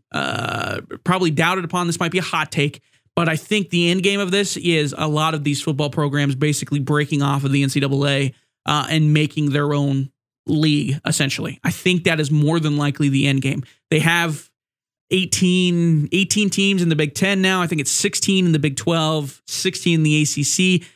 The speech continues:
So you add that up, that gives you however, close to sixty-five teams or something like that, give or take a, a few teams. And you could just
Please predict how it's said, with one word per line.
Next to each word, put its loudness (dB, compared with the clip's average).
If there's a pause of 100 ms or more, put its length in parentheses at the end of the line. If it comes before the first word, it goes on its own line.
(160)
So 0
you 2
add 0
that 0
up, -4
that 0
gives -2
you 2 (1500)
however, 0 (140)
close -2
to -2
sixty-five 0
teams 0
or -2
something -2
like -4
that, -4
give 0
or 0
take -2
a, -2 (300)
a -2
few 0
teams. 0
And 2
you 0
could 0
just -2